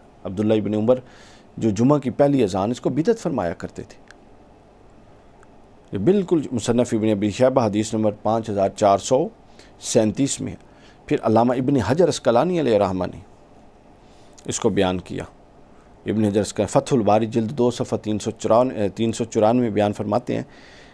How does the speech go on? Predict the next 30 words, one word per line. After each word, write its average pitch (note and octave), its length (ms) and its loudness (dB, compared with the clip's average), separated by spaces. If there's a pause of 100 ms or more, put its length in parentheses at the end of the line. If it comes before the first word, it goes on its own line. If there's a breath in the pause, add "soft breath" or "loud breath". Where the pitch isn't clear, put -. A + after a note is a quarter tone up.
(180 loud breath)
कि - 120 -6
एक C#3 200 2
ये C#3 100 2
एहतमाल A#2+ 520 2
है G#2+ 140 2
कि - 180 -10
ये A#2 160 -2
फरमान G#2+ 520 2
अला A#2+ 320 2
सबील A2+ 440 -2
इनकार A#2+ 500 2
हो A2+ 220 -2
और A2 100 0
ये A2+ 140 -4
एहतमाल G#2+ 460 0
है A2+ 80 2
कि - 160 -8
इनकी A#2+ 380 -2
मुराद G#2 400 2
ये G#2 100 0
हो G2+ 140 -2
कि B2 140 -6
ये G#2+ 140 -2
अमल G#2+ 220 0
अहद G#2+ 220 -2
रिसालत G2+ 460 0
मुआब F#2+ 240 0
में G#2+ 140 0
नहीं B2 280 0
था - 160 -8